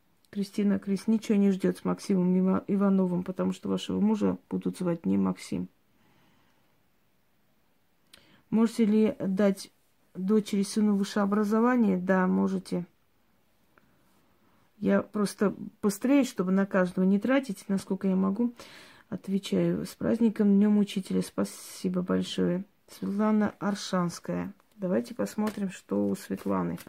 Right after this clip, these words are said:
Мгм. Лиана, я не буду смотреть, э, детей, потому что они ещё маленькие.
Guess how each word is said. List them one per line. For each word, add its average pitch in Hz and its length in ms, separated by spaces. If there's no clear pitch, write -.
Мгм. 185 640
Лиана, 208 300
я 208 280
не 220 120
буду 208 260
смотреть, 190 640
э, 185 120
детей, 185 440
потому 190 340
что 185 220
они 185 160
ещё 196 180
маленькие. 180 640